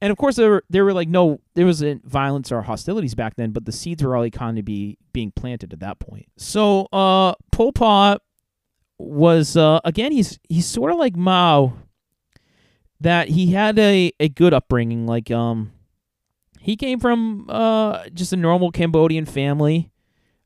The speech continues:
Uh, the French were in, in power at the time in, in Cambodia. So, um, he got to, he got to, like, learn Fre-, he got to go to the French school and learn French, and he got to learn about French things.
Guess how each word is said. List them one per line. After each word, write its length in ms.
Uh, 400
the 100
French 460
were 540
in, 300
in 100
power 640
at 140
the 60
time 280
in, 240
in 140
Cambodia. 760
So, 840
um, 580
he 200
got 200
to, 720
he 120
got 120
to, 100
like, 240
learn 280
Fre-, 200
he 120
got 120
to 40
go 200
to 60
the 60
French 340
school 440
and 80
learn 200
French, 500
and 260
he 100
got 160
to 80
learn 500
about 260
French 300
things. 380